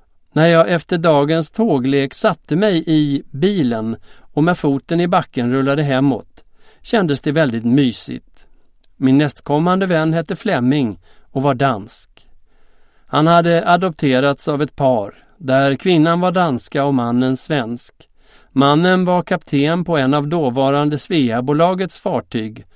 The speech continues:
Ragne. Flemming bodde längre ner på Sigurdsvägen.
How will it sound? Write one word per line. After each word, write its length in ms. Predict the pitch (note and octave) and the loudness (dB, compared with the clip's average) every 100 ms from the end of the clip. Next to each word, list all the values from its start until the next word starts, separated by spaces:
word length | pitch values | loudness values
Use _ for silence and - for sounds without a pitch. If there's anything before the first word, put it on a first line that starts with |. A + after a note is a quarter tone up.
| _ | _
Ragne. 760 | - A2+ D#3+ C3+ A#2 B2 D3+ A#2+ - _ _ - - - - - _ | -12 -2 0 0 0 0 -2 -4 -18 _ _ -20 -20 -20 -20 -20 _
Flemming 640 | - E3+ C#3+ D#3+ E3 E3 E3+ | 0 2 4 4 4 2 2
bodde 260 | F#3+ E3 | 0 2
längre 380 | F#3 D3+ F3 F#3+ | 2 2 2 2
ner 260 | G3 D3 C3 | 2 2 0
på 120 | D3+ | -4
Sigurdsvägen. 1000 | - F#3+ C3 A#2+ - B2+ C#3 C3 A#2 - | -4 -4 -2 -4 -2 -2 0 -2 -6 -10